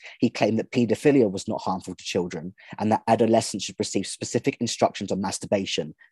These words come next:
Do you see that? N-, eh, W H O, ages nought to four,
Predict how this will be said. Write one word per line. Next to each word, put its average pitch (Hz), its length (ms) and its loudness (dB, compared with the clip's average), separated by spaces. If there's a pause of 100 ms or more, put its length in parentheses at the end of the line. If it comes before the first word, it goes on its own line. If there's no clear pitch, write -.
Do 101 80 -8
you 92 40 -2
see 101 180 0
that? 104 220 0
N-, 107 200 -2
eh, 90 100 -4 (140)
W 107 280 4
H 101 220 0
O, 104 240 0
ages 95 300 -8
nought 101 240 -2
to - 80 -10
four, 101 360 0